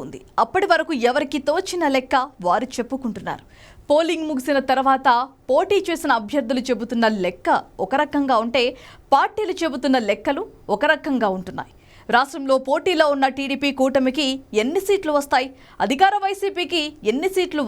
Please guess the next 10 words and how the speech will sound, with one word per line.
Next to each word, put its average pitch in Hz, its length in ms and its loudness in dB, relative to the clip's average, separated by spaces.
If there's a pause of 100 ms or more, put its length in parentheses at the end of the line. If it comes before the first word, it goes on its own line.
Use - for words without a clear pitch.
వస్తాయనే 269 460 2 (140)
అంశాలపై 277 500 -2 (320)
చర్చలు 233 400 -2 (160)
జరుగుతున్నాయి. 190 500 -8 (500)
రాష్ట్రంలో 294 400 2 (100)
పోలింగ్ 311 380 0
ముగిసి 269 260 0 (120)
వారం 302 380 4
దాటిపోయింది. 233 500 -4 (240)
మరో 294 140 4